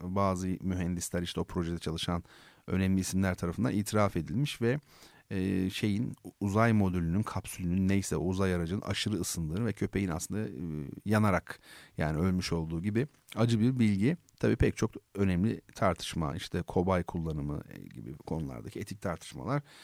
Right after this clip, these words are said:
e, başlamış oluyor. Bu, e, e, köpekçiğin, e, ismini rica ediyoruz. Şimdi efendim Yılmaz Güney'in iki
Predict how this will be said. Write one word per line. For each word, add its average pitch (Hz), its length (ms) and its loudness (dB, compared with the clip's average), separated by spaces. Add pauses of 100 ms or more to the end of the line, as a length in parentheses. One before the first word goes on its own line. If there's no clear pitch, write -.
(280)
e, 101 180 2
başlamış 101 480 4
oluyor. 127 280 2 (400)
Bu, 165 320 4 (960)
e, 95 220 -4
e, 95 60 -2
köpekçiğin, 127 640 2 (600)
e, 113 140 -4
ismini 131 540 2 (800)
rica 104 380 2
ediyoruz. 85 600 0
Şimdi 254 280 0
efendim 214 420 2 (440)
Yılmaz 196 320 4
Güney'in 202 340 4
iki 170 340 6